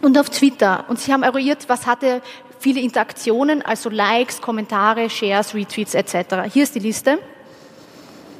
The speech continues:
Dieses Ergebnis ist eher erschütternd.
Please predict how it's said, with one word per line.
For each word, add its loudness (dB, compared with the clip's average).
Dieses 2
Ergebnis 2
ist -10
eher 0
erschütternd. -6